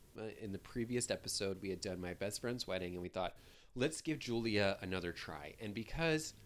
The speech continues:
I think we mentioned in the last episode, we had already <laughs> tried twice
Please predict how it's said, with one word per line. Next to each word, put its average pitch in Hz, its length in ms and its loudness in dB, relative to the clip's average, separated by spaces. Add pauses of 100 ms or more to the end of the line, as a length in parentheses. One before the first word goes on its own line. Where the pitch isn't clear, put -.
(140)
I 117 80 2
think 147 180 2
we 156 80 6
mentioned 127 380 4
in 104 80 6
the 98 80 4
last 143 320 4
episode, 104 560 4
we 113 100 4
had 147 80 6
already 131 540 6 (300)
<laughs> - 260 -10
tried 104 420 2
twice - 680 0